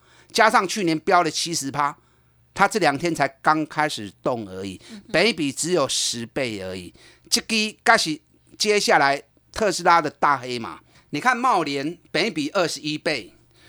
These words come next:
Speaker 1: 车王店本益比六十倍，和大本益比，吼，一百二十五倍。
Speaker 2: 什么？<laughs>
Speaker 1: 只有这一档特斯拉概念股，尤其是宁德时代主力供应商，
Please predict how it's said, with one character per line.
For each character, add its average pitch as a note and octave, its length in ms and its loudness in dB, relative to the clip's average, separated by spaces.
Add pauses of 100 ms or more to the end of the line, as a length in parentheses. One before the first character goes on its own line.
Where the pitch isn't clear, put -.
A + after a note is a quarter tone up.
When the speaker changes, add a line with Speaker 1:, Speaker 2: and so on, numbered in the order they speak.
(160)
Speaker 1:
车 B3+ 240 0
王 G3+ 200 6
店 D#3+ 380 0
本 D#3 200 2
益 G#3+ 40 0
比 C3 240 -6
六 E3 240 0
十 A#2+ 260 -2
倍， A#2 380 -4 (220)
和 F3 260 0
大 A3+ 220 6
本 E3+ 240 0
益 A#3 140 -2
比， A#2+ 240 -10
吼， - 400 -4 (480)
一 - 60 0
百 - 200 2
二 - 140 2
十 C#3+ 300 -2
五 D3+ 260 -2
倍。 D#3 600 -4
Speaker 2:
什 C4+ 220 -6
么？ B3+ 440 -10
<laughs> B3+ 1800 -12
Speaker 1:
只 G#3 160 0
有 A3+ 120 8
这 A3 220 2
一 A3 140 4
档 A2+ 440 0
特 G#3+ 240 2
斯 F3+ 140 -4
拉 F#3 180 6
概 F#3 220 2
念 D#3+ 260 0
股， F#2+ 220 -14 (220)
尤 F3+ 200 2
其 F3+ 160 0
是 E3 400 -2 (200)
宁 D#3+ 240 0
德 E3+ 180 2
时 D#3 220 -4
代 D3 260 4
主 C3 320 -8
力 D#3+ 160 0
供 D3+ 260 0
应 C3+ 200 -2
商， B2+ 320 -2